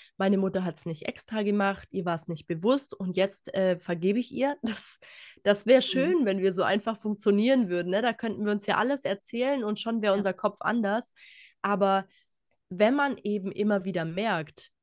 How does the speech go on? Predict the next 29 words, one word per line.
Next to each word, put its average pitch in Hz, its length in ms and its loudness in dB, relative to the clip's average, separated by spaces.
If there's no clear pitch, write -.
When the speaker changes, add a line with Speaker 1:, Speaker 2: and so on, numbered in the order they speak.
Speaker 1:
dass 180 220 -4
es 190 140 -4
so 185 100 2
kleine 208 540 0
Triggerpunkte 196 800 -4
gibt, 165 300 -4
zum 190 240 -4
Beispiel 170 560 0
mit 165 180 -4
den 170 180 -4
Eltern, 185 640 -2
wo 196 140 0
man 202 300 2
immer 269 520 -2
wieder 247 300 0
genervt 196 760 0
ist. - 300 -10
Also 190 160 0
das 202 200 -2
ist - 180 -10
ja 208 180 0
eigentlich 208 360 -4
auch 196 100 -4
so 202 120 -6
ein 196 40 -10
klassisches 202 840 -6
Muster, 202 440 2
ne? 220 200 0
So, 190 320 4